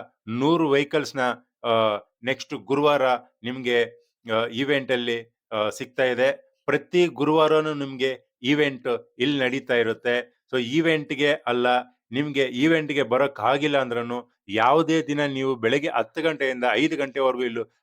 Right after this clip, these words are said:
ಅವೈಲೇಬಲ್ ಇರುತ್ತೆ. ನೀವು ಇಲ್ಲಿಗೆ ಬಂದು ಗಾಡಿನ ನೀಟಾಗಿ ಚೆಕ್ ಮಾಡ್ಕೊಂಡು ಟೆಸ್ಟ್ ಡ್ರೈವ್ ಮಾಡಿ ಆ, ಆ ನಂತರ ನೀವು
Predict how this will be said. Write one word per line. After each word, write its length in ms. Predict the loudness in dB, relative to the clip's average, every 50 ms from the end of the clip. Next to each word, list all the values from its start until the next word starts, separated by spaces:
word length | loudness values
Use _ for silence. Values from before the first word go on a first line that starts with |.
| _ 0
ಅವೈಲೇಬಲ್ 500 | 2 4 4 4 4 2 2 2 0 0
ಇರುತ್ತೆ. 720 | 0 -2 -2 -4 -2 -4 -2 -2 -2 -6 _ _ _ _ _
ನೀವು 180 | -6 -6 -6
ಇಲ್ಲಿಗೆ 460 | -6 -2 -2 -2 2 2 0 0 0 0
ಬಂದು 600 | 0 0 0 2 2 2 2 0 -2 _ _ _ -4
ಗಾಡಿನ 400 | 0 2 2 2 2 0 0 0
ನೀಟಾಗಿ 520 | -2 -2 -2 -2 -2 -4 -2 -2 -4 -4 -4
ಚೆಕ್ 300 | _ -4 -4 -4 -4 -2
ಮಾಡ್ಕೊಂಡು 800 | -2 -2 -2 0 -2 -4 -4 -4 -4 -6 -6 -6 -8 _ _ _ _ _
ಟೆಸ್ಟ್ 340 | 0 0 0 0 -4 -8 _
ಡ್ರೈವ್ 280 | 0 2 2 2 2
ಮಾಡಿ 680 | 0 0 0 2 2 2 2 2 0 0 -2 -2 -4 -8 _ _ _ _ _ _ _ _ -2
ಆ, 180 | 2 2 2 2 0 -6 _ _ -4
ಆ 200 | 0 2 4 4
ನಂತರ 400 | 4 2 -2 -2 0 0 2 2 2 2
ನೀವು 720 | 0 -2 -8 -6 -4 -4 -2 -2 -2 -4 -4 -8 _ _